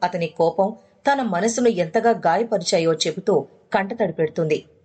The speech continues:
ఈ సమయంలో స్నేహితులు ఆమెకు ధైర్యం చెప్తారు. బాలు లాంటి భర్త దొరకడం అదృష్టమని,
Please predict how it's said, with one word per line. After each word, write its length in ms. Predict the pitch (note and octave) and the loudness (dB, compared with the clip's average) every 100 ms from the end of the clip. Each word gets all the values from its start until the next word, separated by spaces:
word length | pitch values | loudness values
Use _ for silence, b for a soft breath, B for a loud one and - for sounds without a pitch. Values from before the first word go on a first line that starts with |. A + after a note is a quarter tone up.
| _ - | _ 0
ఈ 120 | C4 | 2
సమయంలో 480 | C4+ B3+ D#4+ C#4+ B3 | 4 0 0 0 0
స్నేహితులు 680 | B3 A3+ B3+ C4+ G#3 G#3 - | 2 2 2 2 2 2 2
ఆమెకు 400 | G#3 A3+ A3 F#3 G3+ | 0 0 -2 -2 0
ధైర్యం 260 | F#3 G#3+ | 0 0
చెప్తారు. 480 | F#3+ E3 - E3+ D#3 - - | -2 -4 0 0 0 -6 -6
బాలు 320 | E3+ F#3 G#3 | 0 0 0
లాంటి 300 | G3+ F#3 F3+ | -2 -2 -4
భర్త 340 | E3+ F#3 F3 G#3 | -4 -2 0 0
దొరకడం 460 | E3+ E3+ - F3 - | 0 0 0 0 0
అదృష్టమని, 600 | E3+ E3+ F#3+ G3+ F3 F#3 | -2 -2 -2 0 2 0